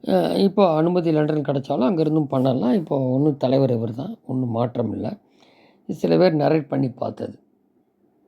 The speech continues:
நப்பாசை ஆட்கள், ப்ளஸ் அது எதிர்க்கட்சிகளும் அதனோட எதிர்க்கலாம்.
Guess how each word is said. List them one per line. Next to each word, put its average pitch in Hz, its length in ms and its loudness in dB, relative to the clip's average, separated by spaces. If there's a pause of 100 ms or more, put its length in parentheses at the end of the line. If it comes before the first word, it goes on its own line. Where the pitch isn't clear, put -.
(140)
நப்பாசை 139 540 2
ஆட்கள், 107 240 -6
ப்ளஸ் 185 440 0
அது 180 180 2
எதிர்க்கட்சிகளும் 156 800 0
அதனோட 123 240 2
எதிர்க்கலாம். 110 460 -4